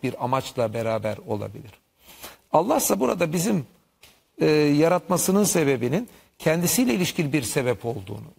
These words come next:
kulluğumuz bunun sebebi olduğunu söylüyor. Kulluksa Allah'la ilişkili olan bütün sebepleri ifade eden bir şeydir. Kısa-, kısacası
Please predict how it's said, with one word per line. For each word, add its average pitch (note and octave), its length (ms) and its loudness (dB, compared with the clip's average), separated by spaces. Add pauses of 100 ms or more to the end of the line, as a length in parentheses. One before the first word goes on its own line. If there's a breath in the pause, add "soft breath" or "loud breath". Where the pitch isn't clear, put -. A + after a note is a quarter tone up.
kulluğumuz E3+ 800 0 (720)
bunun F3 380 2
sebebi C#3 340 0
olduğunu A2+ 340 -4
söylüyor. F#2 460 -10
Kulluksa F3+ 420 -2
Allah'la G3 320 2
ilişkili F#3+ 340 -2
olan F3+ 200 0
bütün A3+ 180 -2
sebepleri C#3 600 -2 (160)
ifade A#2 520 0 (120)
eden A2+ 340 0
bir A2 100 -4
şeydir. G#2 460 -10 (440 loud breath)
Kısa-, C4 440 2
kısacası F3 640 2